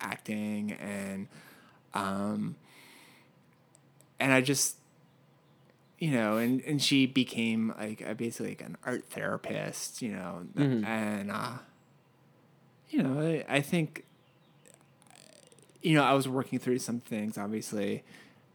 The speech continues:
Speaker 1: and I think that part of her biography really resonated with me. Like, it's, like, someone who, like,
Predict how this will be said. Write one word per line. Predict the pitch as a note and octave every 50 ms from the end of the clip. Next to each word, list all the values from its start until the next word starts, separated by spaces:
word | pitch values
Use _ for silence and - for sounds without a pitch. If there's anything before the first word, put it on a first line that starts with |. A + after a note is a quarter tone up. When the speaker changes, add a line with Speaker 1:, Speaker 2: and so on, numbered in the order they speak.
| _
Speaker 1:
and | - A#2 A#2+ A#2+ A2+
I | A2+
think | A#2+ C3 C3 C3+ C3 -
that | - G#2+ G#2+ B2 G#2+ -
part | - - - A2+ G#2+ G#2+ A2
of | A2 G#2 -
her | - A#2 A2+ G#2+ G#2+
biography | - A2 G2 F#2+ G2+ G#2 A#2 A#2+ B2 - - F2+ E2
really | D2 F#2+ G2+ G2 G2 G2 G2 G2 G2 F2+ F2+ D#2+ - -
resonated | - A2 G#2 G#2 - - F#2+ D2 C2 E2
with | G#2 - -
me. | A2 G#2+ G#2+ G#2+
Like, | G2 F#2 E2+ - G2
it's, | F#2+ - -
like, | A2 G#2+ G#2
someone | - - A2+ A2 A2 A2+
who, | - A2+ A2+ A2+
like, | A2 A2 G#2 -